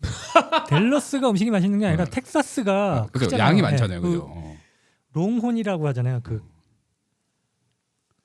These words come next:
Speaker 1: 뿔
Speaker 2: 네.
Speaker 1: 이따만한 그 소. 예, 롱혼. 롱혼이라는 아예 그 프랜차이즈도 있어요. 스테이크 하우스가. 예. 텍사스 스테이크, 스테이크가 되게 유명해요. 예.
Speaker 2: 그 양도 엄청 많다고.
Speaker 1: 엄청 많고 엄청 짜.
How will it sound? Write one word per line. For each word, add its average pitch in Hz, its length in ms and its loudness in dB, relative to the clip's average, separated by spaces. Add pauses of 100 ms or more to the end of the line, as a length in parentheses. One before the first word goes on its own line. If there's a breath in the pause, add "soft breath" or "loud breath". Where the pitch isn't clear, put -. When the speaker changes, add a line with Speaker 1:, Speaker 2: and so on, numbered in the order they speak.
(1500)
Speaker 1:
뿔 240 160 -8
Speaker 2:
네. 185 60 -8 (400)
Speaker 1:
이따만한 185 360 -6
그 127 160 -8 (100)
소. 120 340 -12 (400)
예, 104 160 -4
롱혼. 127 360 -2 (380 loud breath)
롱혼이라는 247 680 2
아예 180 260 2
그 147 500 0
프랜차이즈도 220 440 -2
있어요. 107 460 -4 (160)
스테이크 - 400 -6
하우스가. 127 400 -6 (280)
예. 101 180 -2 (200)
텍사스 - 420 -4
스테이크, 196 380 -8
스테이크가 196 400 -2
되게 139 200 0
유명해요. 123 440 0 (680)
예. 95 200 -4
Speaker 2:
그 113 80 -2
양도 123 260 4
엄청 107 240 0
많다고. 82 560 -8
Speaker 1:
엄청 190 460 2
많고 135 840 2
엄청 170 320 0
짜. - 260 -4